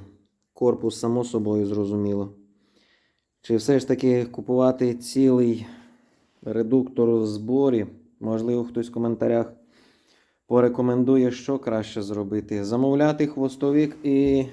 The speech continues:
пару з шестерні, вона коштує вісім п'ятсот. Плюс, е, корпус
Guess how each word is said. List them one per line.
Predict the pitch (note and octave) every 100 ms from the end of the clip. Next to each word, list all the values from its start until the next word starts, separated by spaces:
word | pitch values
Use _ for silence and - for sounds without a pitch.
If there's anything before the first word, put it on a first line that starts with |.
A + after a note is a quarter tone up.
| - - - - - - - - -
пару | D3 D#3 D3 C#3+ C3 - _
з | -
шестерні, | - D#3 D#3 D#3 B2 A2+ A2 G#2+
вона | G#2 G2+ A#2 D3+ D#3 D3+
коштує | D3+ D3 C#3+ C#3 C3
вісім | B2+ B2+ A#2+
п'ятсот. | A#2 A2+ - G#2 G2+ - _ _ _ _ _ _ _ _ _ _ _ _ _ -
Плюс, | C3 D3+ E3 D#3+ - - -
е, | B2+ C3 B2+ B2+ B2+ B2 - _ _ _ _ _ _ _ _ _
корпус | - D#3+ D#3 D3 C3 -